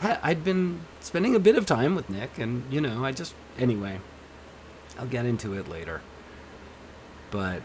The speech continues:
um, yeah, just, uh, all of the cliches. I'm gonna just say all the cliches now.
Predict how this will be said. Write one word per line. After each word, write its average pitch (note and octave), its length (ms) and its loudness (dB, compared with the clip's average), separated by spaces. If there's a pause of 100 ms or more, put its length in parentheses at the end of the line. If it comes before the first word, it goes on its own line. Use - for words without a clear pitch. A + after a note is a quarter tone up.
um, F#2 640 -4 (1300)
yeah, E2 380 -2
just, - 400 -6
uh, G#2+ 340 -4
all C3+ 260 2
of E3 100 0
the F3 120 8
cliches. D#3+ 720 2
I'm A2+ 120 -2
gonna A#2+ 160 0
just A2 140 -2
say B2 120 0
all A#2 160 -2
the D#3+ 80 0
cliches E3+ 480 0
now. G#2 160 0